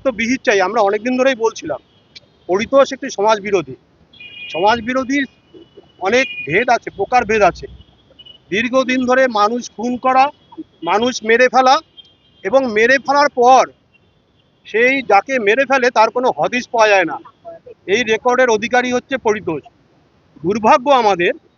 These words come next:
কিন্তু সত্য যেটা, বুবাই মল্লিকের মতন একটি রাজনৈতিক ছেলে তাকে প্রশ্রয় দিচ্ছে। আমরা দীর্ঘদিন বলেছি দলকে, সেইভাবে না বললেও বুবাইকে বলেছি, "বুবাই, রাজনীতি করা একটি ছেলে, তুই অ্যান্টি সোশ্যাল টিমের নাম লিখে ফেলছিস,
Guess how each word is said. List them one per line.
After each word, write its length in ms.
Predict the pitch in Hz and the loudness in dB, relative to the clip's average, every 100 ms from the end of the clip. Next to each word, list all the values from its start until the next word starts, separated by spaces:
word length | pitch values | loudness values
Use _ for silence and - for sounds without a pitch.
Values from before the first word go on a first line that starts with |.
| _ _ - | _ _ -10
কিন্তু 240 | 247 269 | -6 -6
সত্য 440 | - 240 - 294 | -2 -4 -2 -4
যেটা, 360 | 254 - 175 262 - _ _ _ | -2 2 2 2 -4 _ _ _
বুবাই 260 | 156 220 269 | -2 0 2
মল্লিকের 440 | 269 269 277 277 | 0 -2 -4 -4
মতন 280 | 269 269 269 | -4 -4 -4
একটি 220 | 262 269 | -4 -2
রাজনৈতিক 520 | 220 202 202 247 277 247 | 0 0 0 -4 -6 -6
ছেলে 280 | 240 202 285 - _ _ _ _ | -2 0 0 -4 _ _ _ _
তাকে 200 | 208 240 | 0 0
প্রশ্রয় 440 | - 208 - 220 | 0 -2 0 0
দিচ্ছে। 280 | 180 170 - 107 _ _ _ _ _ | 0 -6 -12 -18 _ _ _ _ _
আমরা 280 | 165 196 254 | -6 -2 -2
দীর্ঘদিন 520 | 196 220 233 277 285 | -2 -2 0 0 -2
বলেছি 380 | 226 240 247 226 | 0 0 -2 -2
দলকে, 380 | 180 185 220 254 311 _ _ _ _ _ _ | -2 -2 0 -2 -2 _ _ _ _ _ _
সেইভাবে 420 | - 220 226 269 254 | -4 0 2 2 2
না 220 | 208 220 | 2 2
বললেও 360 | 247 247 196 | 2 2 0
বুবাইকে 380 | 147 180 220 254 | -2 -2 -2 -2
বলেছি, 320 | 185 214 - | -4 -4 -6
"বুবাই, 300 | 170 175 254 147 - _ _ _ _ | -6 0 0 -2 -10 _ _ _ _
রাজনীতি 560 | 147 202 220 269 269 277 | 0 0 0 -6 -6 0
করা 220 | 269 277 | 2 2
একটি 200 | 269 277 | 0 -6
ছেলে, 340 | - 247 262 151 _ _ _ - | -4 0 0 -2 _ _ _ -8
তুই 180 | 247 | -4
অ্যান্টি 320 | 247 202 208 247 | 0 -2 -2 -10
সোশ্যাল 300 | 254 269 269 | -4 -2 -2
টিমের 260 | 269 277 | -4 -2
নাম 240 | 226 220 262 | 0 0 -2
লিখে 220 | 277 285 | -6 -4
ফেলছিস, 460 | 277 277 285 180 | -4 -4 -6 -8